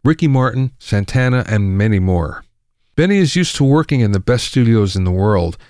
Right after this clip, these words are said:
but has been working in his own room in different locations since two thousand six. He recently decided to build a first-class room in his garage. Yes,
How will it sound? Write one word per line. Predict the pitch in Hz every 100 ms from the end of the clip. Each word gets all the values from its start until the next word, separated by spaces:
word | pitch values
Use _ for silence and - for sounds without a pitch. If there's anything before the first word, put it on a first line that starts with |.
| _ _
but | 117
has | 107
been | 120
working | 123 175 170 156
in | 127
his | 107
own | 135 170 165
room | 156 147
in | 98
different | 98 151 -
locations | 98 - - 127 117 92 95 - -
since | - -
two | 160
thousand | 147 110 85
six. | - - - - - - _ _ _
He | -
recently | 165 190 190 185
decided | 143 - 151 156 131
to | 101
build | 101 123 117
a | 90
first-class | - 151 160 - 131 117 -
room | 113 110
in | 98
his | 87
garage. | - 98 104 82 69 - - _ _ _ _ _ _
Yes, | 107 131 135